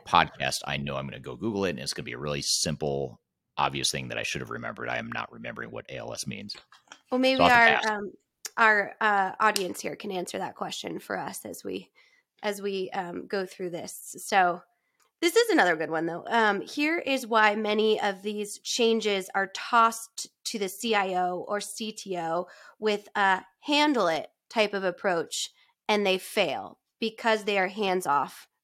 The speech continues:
Speaker 2: during the transformation. So more of a comment, but definitely something that's a, a good awareness and key failure factor.
Speaker 1: Yeah, it, it really is, and it's a, it's a great point, and, and whoever made this comment is, it's a very,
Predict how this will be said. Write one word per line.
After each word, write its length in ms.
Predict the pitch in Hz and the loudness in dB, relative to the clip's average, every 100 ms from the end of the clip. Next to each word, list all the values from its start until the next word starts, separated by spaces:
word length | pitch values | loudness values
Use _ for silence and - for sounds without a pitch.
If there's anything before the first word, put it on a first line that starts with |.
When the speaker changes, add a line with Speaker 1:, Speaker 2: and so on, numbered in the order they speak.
| - | -4
Speaker 2:
during 220 | 202 180 | 0 2
the 60 | 170 | 0
transformation. 800 | - 156 - 151 117 - - - | -2 -4 -4 -8 -10 -12 -16 -6
So 160 | 226 | -2
more 320 | 220 240 277 277 | 0 2 2 2
of 80 | |
a 40 | 269 | -2
comment, 540 | 254 208 190 190 208 - _ _ _ | 0 0 2 0 -2 -6 _ _ _
but 300 | 233 214 214 | 4 4 4
definitely 520 | 240 226 233 202 208 175 | 2 4 4 2 0 0
something 380 | 214 208 208 | 0 2 2
that's 280 | 202 180 - - | 2 0 -6 -2
a, 180 | 202 196 | -2 0
a 100 | 208 | -4
good 380 | 202 220 214 202 - - - | 0 4 4 2 -12 -20 0
awareness 640 | 208 202 214 214 202 202 | 2 6 8 8 6 2
and 240 | - 202 202 | 2 0 0
key 260 | - 220 | -6 -6
failure 720 | 214 196 202 196 190 180 175 - - _ | -4 0 2 2 2 0 -2 -6 -20 _
factor. 580 | 214 208 - - - - - _ _ | 8 8 6 -10 -10 -10 -14 _ _
Speaker 1:
Yeah, 360 | - 117 120 90 | 4 8 10 8
it, 220 | 87 90 | 6 2
it 180 | 87 87 _ _ - | 0 -2 _ _ -2
really 380 | 104 98 85 82 | 2 4 6 4
is, 280 | 78 71 76 | 4 2 0
and 160 | 78 | 0
it's 180 | 76 - | 0 0
a, 180 | 76 73 90 | 0 -2 -4
it's 200 | 82 92 | -2 -2
a 40 | |
great 400 | 67 101 113 - | 0 0 0 0
point, 480 | - 87 82 69 - | -6 -2 -2 -2 -4
and, 320 | 69 69 65 - | -6 -6 -8 -10
and 140 | 69 | -10
whoever 240 | 82 76 | -8 -6
made 240 | 71 76 67 | -4 -4 -4
this 140 | 69 | -8
comment 360 | - 76 67 67 | -6 -6 -6 -8
is, 160 | 64 - | -10 -10
it's 180 | - 71 | -12 -10
a 40 | |
very, 400 | 71 71 65 | -6 -6 -6